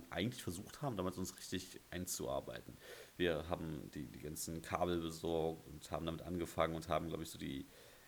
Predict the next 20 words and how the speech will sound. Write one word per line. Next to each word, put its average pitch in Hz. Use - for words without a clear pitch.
ersten 82
vier, -
fünf 95
Jahre 101
gespielt 95
und 87
der 98
eine 95
hat 90
dann, 87
äh, 101
so 95
das 98
Kommando 104
übernommen 90
und 90
gesagt, 95
"Ja, 104
und 95
dann, 90